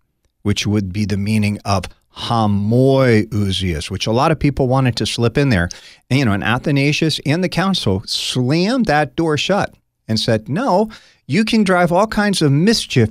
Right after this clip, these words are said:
through a kinda sorta like the Father confession of Jesus. You need to confess that he really is God. As the Father is God, the Son himself is God because he is of the same essence, the same substance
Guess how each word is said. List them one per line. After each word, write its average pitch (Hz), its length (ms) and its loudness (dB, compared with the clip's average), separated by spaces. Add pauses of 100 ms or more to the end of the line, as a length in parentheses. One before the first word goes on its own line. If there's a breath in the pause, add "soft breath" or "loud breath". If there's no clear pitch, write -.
(100)
through 147 280 6
a 110 160 4 (120)
kinda 180 280 2
sorta 170 300 4
like 147 340 2
the 113 80 -4
Father 104 540 0 (320 soft breath)
confession 117 580 0
of 92 100 -4
Jesus. 95 440 -6
You 147 180 2
need 285 220 4
to 107 80 -2
confess 104 520 0 (300 soft breath)
that 123 180 0
he 220 160 -2
really 160 480 4
is 143 200 2
God. 135 580 -2 (300)
As 208 280 2
the 208 120 2
Father 240 440 4
is 247 220 2
God, 196 540 4 (260 soft breath)
the 185 140 4
Son 220 540 0
himself 185 580 2 (120)
is 175 220 4
God 151 400 2
because 165 340 0
he 180 140 0
is 175 240 2
of 175 300 2
the 180 100 2
same 170 400 0 (100)
essence, 165 460 0
the 139 100 -4
same 156 300 0
substance 160 760 0